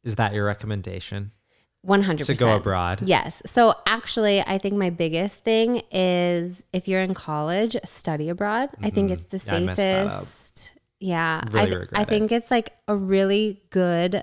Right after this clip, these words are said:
Speaker 2: stepping stone for traveling because you're in a program, you have people at the school who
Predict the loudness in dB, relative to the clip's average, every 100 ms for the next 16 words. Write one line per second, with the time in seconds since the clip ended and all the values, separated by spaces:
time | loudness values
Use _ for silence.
0 | -8 -14 -4 -4 -2 0 0 2 2 4
1 | 4 2 -4 -20 -20 -4 -2 -2 0 0
2 | 2 2 2 2 0 0 0 0 -8 -20
3 | _ _ _ _ _ _ _ _ _ -2
4 | 0 2 2 0 2 0 2 0 0 -2
5 | -4 -2 -2 0 0 -2 -4 -4 -2 -2
6 | -2 -4 -4 -2 0 0 -2 -2 0 0
7 | -2 -6